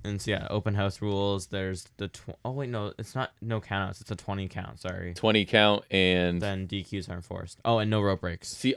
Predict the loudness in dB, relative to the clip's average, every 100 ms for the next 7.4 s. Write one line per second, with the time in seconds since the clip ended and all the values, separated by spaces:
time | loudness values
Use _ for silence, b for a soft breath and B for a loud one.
0 | 4 4 6 6 6 6 4 4 2 4
1 | 6 4 2 6 10 12 10 10 10 10
2 | 10 8 6 4 2 4 2 4 2 2
3 | 0 0 -2 0 0 2 2 2 2 4
4 | 4 6 0 0 0 2 2 0 -2 -4
5 | -2 4 6 6 2 0 0 0 -2 -2
6 | -4 -4 -2 -2 0 -2 0 0 0 0
7 | -4 -4 -6 -10